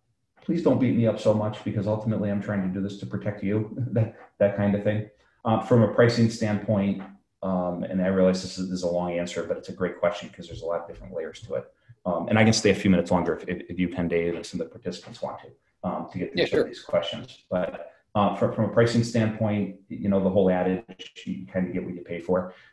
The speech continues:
Speaker 1: Again, if uh, it, it, we, we, we have to live within the range.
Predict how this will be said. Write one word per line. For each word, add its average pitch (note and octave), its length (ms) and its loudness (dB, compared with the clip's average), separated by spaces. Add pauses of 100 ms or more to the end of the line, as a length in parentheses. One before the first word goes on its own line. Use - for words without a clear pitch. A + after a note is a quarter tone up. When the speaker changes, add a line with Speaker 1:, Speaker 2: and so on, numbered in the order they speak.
Speaker 1:
Again, F#2+ 420 4
if G2 220 2 (580)
uh, F#2 60 0
it, - 280 -2
it, A2 180 -4 (120)
we, A2 100 0
we, A#2 280 2
we A#2+ 160 6
have B2+ 220 4
to B2 60 6
live G#2 220 4
within G#2+ 300 2
the F#2 80 4
range. F2 540 -4